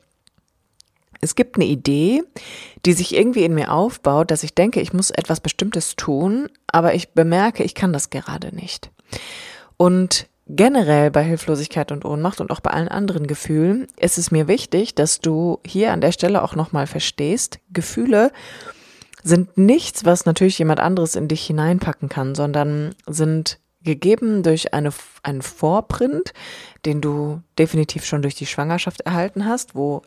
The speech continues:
dein limbisches Nervensystem, das ist der Teil von deinem Nervensystem, der für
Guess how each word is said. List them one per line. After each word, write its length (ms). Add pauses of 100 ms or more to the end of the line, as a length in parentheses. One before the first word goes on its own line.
dein 180
limbisches 600
Nervensystem, 920 (140)
das 180
ist 120
der 200
Teil 500 (520)
von 180
deinem 240
Nervensystem, 680
der 200
für 440